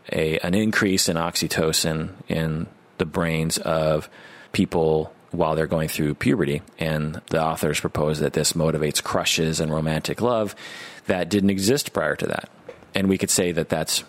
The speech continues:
generally true for most people, that at the age of ten, they don't have a lot of crushes or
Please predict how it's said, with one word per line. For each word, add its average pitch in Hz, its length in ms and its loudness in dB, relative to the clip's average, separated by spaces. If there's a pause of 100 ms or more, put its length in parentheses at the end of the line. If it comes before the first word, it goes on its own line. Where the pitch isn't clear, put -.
(100)
generally 87 500 2
true 82 480 2
for 82 300 -2
most 85 320 0
people, 80 320 0
that 80 240 -2 (680)
at - 140 -4
the 95 100 2
age 87 140 2
of 85 80 2
ten, 87 460 0 (260)
they 80 140 2
don't 80 160 0
have 82 160 0
a 82 40 2
lot 80 220 2
of 78 260 -2
crushes 80 600 0
or 80 320 -2